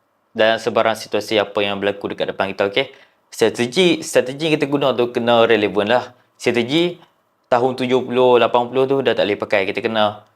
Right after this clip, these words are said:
cara moden. Tahun dua puluh enam ni kita pakai cara moden. Di mana online.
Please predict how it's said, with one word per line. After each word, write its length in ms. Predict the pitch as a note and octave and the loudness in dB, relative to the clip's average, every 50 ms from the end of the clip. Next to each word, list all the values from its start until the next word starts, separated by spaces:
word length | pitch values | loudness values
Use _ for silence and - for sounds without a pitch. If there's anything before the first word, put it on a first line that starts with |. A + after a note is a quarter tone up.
| _ _ _ _ | _ _ _ _
cara 320 | - - C#3 A#2+ C3+ D3 D3 | -4 -2 0 2 2 2 2
moden. 400 | C3 B2 A#2+ A2+ A2 F#2+ F#2 F#2 | 2 0 0 2 2 2 0 0
Tahun 400 | - A#2 A#2+ C3+ C3+ C#3 C#3 B2 | -2 0 0 2 0 0 0 -2
dua 80 | A#2 | -4
puluh 160 | - B2 B2 A#2+ | -2 -2 -2 0
enam 160 | B2 A#2 A#2 | 0 0 0
ni 160 | A#2+ B2+ C#3 | 0 -2 -4
kita 240 | C3 C#3+ B2 B2 G2+ | -4 -2 -2 -2 -2
pakai 240 | B2 A#2 - A#2+ A#2 | -2 0 0 0 0
cara 240 | - B2 A2 A2 | 0 2 2 2
moden. 400 | A2 A2 A2 A2 A2 G#2 F#2+ F#2 | 2 2 0 0 0 0 0 0
Di 80 | F#2 G2 | -2 -4
mana 240 | G2+ A2+ C3 C3+ F#2+ | -2 -2 0 0 2
online. 400 | - A2 A2+ A2 G2+ F#2+ F2+ | 2 2 2 2 0 0 -2